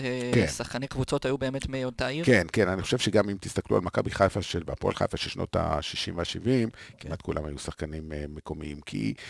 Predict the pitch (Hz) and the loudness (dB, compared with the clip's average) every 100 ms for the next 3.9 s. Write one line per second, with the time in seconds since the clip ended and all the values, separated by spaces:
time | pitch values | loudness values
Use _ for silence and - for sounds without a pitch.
0 | - - - 180 139 120 113 110 98 - | -6 2 8 10 10 8 6 6 0 2
1 | 85 - 80 - 73 82 92 - 95 101 | 0 0 -6 -6 -6 -4 -4 -2 -4 -4
2 | - - - 139 - 170 127 117 - 98 | -8 -14 -2 2 8 10 10 8 6 2
3 | 107 - 104 - - 107 - - - | 2 2 0 -2 2 2 2 0 0